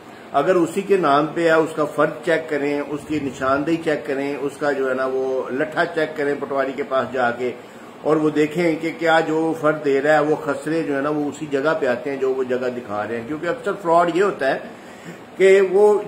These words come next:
जो बंदा आपको सेल कर रहा है ना, वो आपको दिखाता कोई और जगह है और रजिस्ट्री किसी और जगह की करवा देते हैं और फिर सारी उम्र के लिए आप अदालतों कचहरियों के जो है ना वो चक्कर लगाते रहते हैं और फिर आपको कुछ भी नहीं मिलता।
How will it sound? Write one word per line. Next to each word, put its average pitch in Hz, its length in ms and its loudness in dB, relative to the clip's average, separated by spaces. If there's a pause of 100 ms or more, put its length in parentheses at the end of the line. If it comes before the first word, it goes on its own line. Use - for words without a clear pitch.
जो 190 140 6
बंदा 190 260 6
आपको 180 280 4
सेल 175 320 0
कर 160 240 2
रहा 147 180 2
है 156 100 2
ना, 175 120 -2
वो 175 640 0 (540)
आपको 165 300 2
दिखाता 165 560 2
कोई 202 160 6
और 165 300 6
जगह 175 260 4
है 180 200 8
और 165 240 4
रजिस्ट्री 180 340 -2
किसी 175 240 -4
और 131 220 6
जगह 147 220 4
की 165 120 -4
करवा 165 320 4
देते 160 180 0
हैं 175 80 0
और 170 120 6
फिर 156 140 -2
सारी 151 320 2
उम्र 151 160 0
के 143 140 -6
लिए 139 140 0
आप 127 360 0
अदालतों 123 400 0
कचहरियों 120 380 -6
के 107 100 -8
जो 107 120 -6
है 107 60 -4
ना 104 60 -4
वो 104 120 -4
चक्कर 104 300 -8
लगाते 104 360 -6
रहते 113 220 -4
हैं 117 80 -8
और 113 280 -4
फिर 113 120 -4
आपको 104 260 -6
कुछ 101 300 -14
भी 101 60 -8
नहीं 95 140 -10
मिलता। 82 360 -10